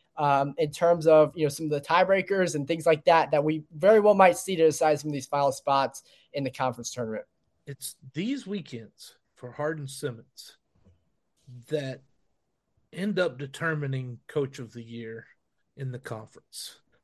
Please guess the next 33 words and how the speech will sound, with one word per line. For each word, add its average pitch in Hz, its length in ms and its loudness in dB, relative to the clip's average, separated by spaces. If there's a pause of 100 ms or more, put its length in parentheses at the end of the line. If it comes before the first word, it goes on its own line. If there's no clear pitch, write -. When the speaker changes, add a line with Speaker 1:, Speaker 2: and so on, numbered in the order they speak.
(260)
Speaker 2:
If 135 160 -2
they 190 200 2
come 247 280 0
out 202 240 4
of 185 140 4
this 175 340 0
and 147 140 -8
they 170 100 -4
win 175 280 -4
both 156 260 2
these 143 240 -4
games 147 360 -4
this 135 220 -8
weekend, 135 640 -4 (380)
it's - 80 -14
a 156 40 -10
good 190 260 2
chance 170 460 0
they're 156 160 0
gonna 143 240 -2
be 127 520 -4 (1000)
number 160 300 -2
one 156 340 2
seed, 139 640 -4 (220)
ship 156 340 -6
headed 147 320 -2
in 151 140 -2
the 143 100 -2
right 143 260 0
direction, 135 800 -6 (580)
coach 160 360 0
getting 151 220 -4
accolades 151 1300 -2